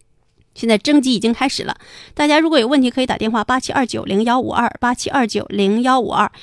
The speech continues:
也快可以呢关注微信公众号“最美村镇向英街道”。这个活动从，呃，现在开始到九月三十一号止，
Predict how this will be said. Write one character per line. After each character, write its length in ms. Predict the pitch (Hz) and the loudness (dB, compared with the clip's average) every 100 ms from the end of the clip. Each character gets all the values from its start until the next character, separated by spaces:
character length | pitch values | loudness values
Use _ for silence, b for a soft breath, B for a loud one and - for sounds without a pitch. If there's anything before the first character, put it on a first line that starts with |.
| B | B
也 100 | B | B
快 240 | 208 - 240 | -2 0 -2
可 200 | - 285 | -2 -2
以 80 | 226 | 0
呢 120 | 208 | -2
关 200 | 226 - | 0 -2
注 280 | 220 202 226 | -2 -2 -2
微 140 | 240 | -2
信 200 | 240 220 | -2 -4
公 160 | 220 226 | -4 -4
众 100 | 226 | -6
号 220 | - - | -8 -10
“最 140 | - 233 | -4 -2
美 160 | 202 | -2
村 240 | - - 233 | -4 -4 -2
镇 180 | 233 - | -2 -4
向 300 | - 226 214 | -4 -2 0
英 180 | 226 | -2
街 160 | 233 226 | -2 -2
道”。 220 | 254 233 B B B | -2 -2 B B B
这 120 | 359 | -2
个 80 | 294 | 0
活 120 | 220 | 0
动 320 | 233 254 226 | 0 0 0
从， 460 | 214 196 202 226 247 B B B B | -2 -2 -2 -2 -4 B B B B
呃， 220 | 202 202 | -4 -4
现 160 | - 294 | -2 0
在 120 | 254 | 0
开 200 | - 262 | 0 -4
始 180 | - - | -4 -4
到 320 | 220 196 202 | -2 0 -2
九 220 | - - | -4 -4
月 100 | 220 | -4
三 180 | - 269 | -2 -4
十 80 | - | -2
一 120 | 262 | -2
号 200 | - 214 | 0 -2
止， 400 | - - - | -2 -12 -12